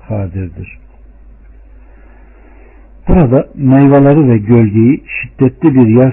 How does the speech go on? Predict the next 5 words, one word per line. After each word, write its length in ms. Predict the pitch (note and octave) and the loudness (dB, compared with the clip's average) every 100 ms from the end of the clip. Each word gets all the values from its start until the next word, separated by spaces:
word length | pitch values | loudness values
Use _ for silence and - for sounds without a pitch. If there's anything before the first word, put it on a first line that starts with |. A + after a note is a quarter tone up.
| - | -4
sıcağında 500 | G#2+ G2+ A2 G#2+ G2+ | -10 -4 -2 -2 -4
güzel 460 | F#2+ G2 A#2 C3 G2 | -6 -4 0 0 0
bulup 240 | - C#3+ - - - - - - | -2 0 -2 -2 -4 -20 -20 -4
Tebuk 360 | D#3+ C#3 A#2 - | -2 0 -2 -2
gazvesinde 840 | G#2+ G2+ G2 G2 G#2+ G#2 B2+ | -4 -4 -6 -8 -8 -6 -6